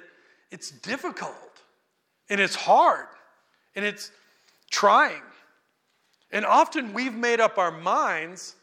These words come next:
not in a good way, but often in a negative way, that I don't need any more, that what I have with God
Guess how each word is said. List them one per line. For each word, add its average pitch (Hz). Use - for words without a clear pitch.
not 233
in 226
a 190
good 208
way, 143
but 208
often 247
in 208
a 170
negative 190
way, 143
that 180
I 247
don't 233
need 202
any 202
more, 185
that 180
what 220
I 190
have 233
with 196
God 147